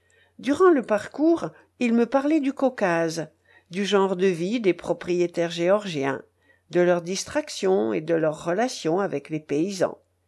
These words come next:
Ces récits présentaient de l'intérêt et n'étaient pas dépourvus de quelque grandeur. Mais la personnalité de mon compagnon s'y manifestait sous un jour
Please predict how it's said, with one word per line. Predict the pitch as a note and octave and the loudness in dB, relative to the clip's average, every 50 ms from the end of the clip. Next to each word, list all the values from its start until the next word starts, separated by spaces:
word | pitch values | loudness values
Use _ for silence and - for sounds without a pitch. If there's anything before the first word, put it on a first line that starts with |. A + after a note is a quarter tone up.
| _ _ _ _ _ _ _ _ _ _ _ _ _ - | _ _ _ _ _ _ _ _ _ _ _ _ _ -8
Ces | G3+ - - D4 | -4 0 2 2
récits | D4 D#4 D#4+ D#4 - G#4+ A4 A4 | 4 4 2 2 2 2 2 2
présentaient | - - D4 B3 C4 B3+ C4 - - F4 C#4 | 2 0 0 2 2 2 2 2 0 0 2
de | G#3+ G3+ | 2 4
l'intérêt | F#3+ F#3+ F#3 F#3 - F3+ F#3 G#3+ D4 D#4 A#3+ C#3 - - _ _ _ - | 4 4 4 4 2 -2 -4 -2 0 -2 -2 -2 -6 -10 _ _ _ 0
et | - G#3 | 2 4
n'étaient | G#3+ G#3 G#3 G#3 - G#3 | 4 4 4 2 0 -4
pas | G#3+ - - D#4+ D#4 | -2 2 6 6 6
dépourvus | - G#3+ G#3+ A3 - C4+ C#4 D4+ F4 G4+ G4+ | 6 4 0 -4 -4 -4 -2 0 0 0 2
de | E4+ D4+ | 2 0
quelque | D4+ - D4 C4+ B3 - - | 0 0 -2 -2 -2 -2 -6
grandeur. | B3+ G#3+ - A#3 A#3 G#3+ F#3+ F3+ E3 D#3+ D#3 D#3 D#3 D#3 D3+ - _ _ _ _ _ _ _ _ _ _ _ _ _ - | -6 -6 -4 -2 -2 0 2 2 2 2 2 0 -2 -4 -8 -12 _ _ _ _ _ _ _ _ _ _ _ _ _ 0
Mais | G#3 A3 G#3+ G#3+ G#3+ | 4 4 6 6 6
la | A3 A3 | 4 2
personnalité | A3 - C#4 C4+ - - C4+ A#3+ A#3 A3 G3+ G3 G#3 G3+ - B3+ A#3+ G#3+ | 2 0 -2 -2 -2 -2 0 2 4 4 2 2 0 -4 -4 -2 -2 0
de | F3 F3+ | 0 0
mon | F3 F3+ E3+ F3 | 2 2 2 0
compagnon | E3+ - F3+ E3+ E3+ F3 F3 F3+ G3 A3+ A#3+ G#3+ F3 | 0 -2 -2 -2 -2 0 0 0 0 0 0 0 -2
s'y | E3+ - F#3+ | -4 -4 -4
manifestait | F3+ F3 E3+ E3+ F3+ F3 E3+ - E3+ E3 E3 - - G3+ F#3 | -4 -2 0 0 0 -2 -2 -2 -4 -4 -4 -4 -4 -4 -4
sous | F3+ - - D#3+ D3+ C#3+ | -4 -4 -8 -8 -6 -4
un | C#3 C#3 C#3+ | -2 -2 -2
jour | C#3 D3+ F3+ F#3 F3+ F3+ F3+ - - | -2 -2 -2 0 0 -2 -4 -8 -20